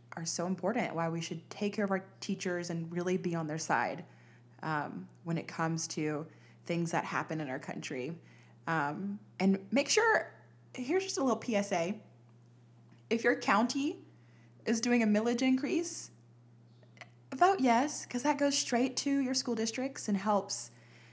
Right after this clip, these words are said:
Those tax dollars really do help pay for schools and pay for, pay, helps pay for a lot of the stuff, right? And grants and all that. It just helps really maintain our school, and it creates a climate, um,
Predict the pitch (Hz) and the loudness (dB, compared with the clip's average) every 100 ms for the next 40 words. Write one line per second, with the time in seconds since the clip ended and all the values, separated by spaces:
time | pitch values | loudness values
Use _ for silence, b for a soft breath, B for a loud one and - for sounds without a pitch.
0 | B B - 233 247 220 - 233 240 226 | B B -2 0 4 4 4 4 4 2
1 | 226 226 240 226 226 208 - - B B | 2 2 0 0 2 2 0 -8 B B
2 | B B B - - 220 220 226 214 220 | B B B -18 -4 -2 0 -2 -2 2
3 | 208 196 190 180 - 202 208 208 190 190 | 4 4 2 -2 0 0 0 0 0 0
4 | 190 B B B B - 214 202 214 - | -4 B B B B 0 2 2 0 -2
5 | - 214 208 208 190 - 196 196 190 190 | -4 -2 -2 0 0 2 0 0 0 -2
6 | 208 180 175 175 175 196 190 196 185 - | 0 0 -2 -2 -2 0 0 2 2 0
7 | - 175 175 170 - 170 185 - - - | -4 -2 0 0 0 -4 -4 -8 -10 -4
8 | 202 214 - - - - - 196 220 226 | -4 -2 -4 -4 -10 -20 -8 0 2 2
9 | 220 196 190 190 180 170 - 170 160 156 | 2 2 0 -4 -4 -4 -4 -2 0 0
10 | 160 - 170 160 - 147 - - 185 180 | -4 -6 -6 -6 -6 -8 -8 -2 -2 -2
11 | 175 - 165 165 156 - - B B B | -6 -4 0 0 -2 -4 -14 B B B
12 | B - - 156 - - 202 | B -6 -2 0 -2 -6 -12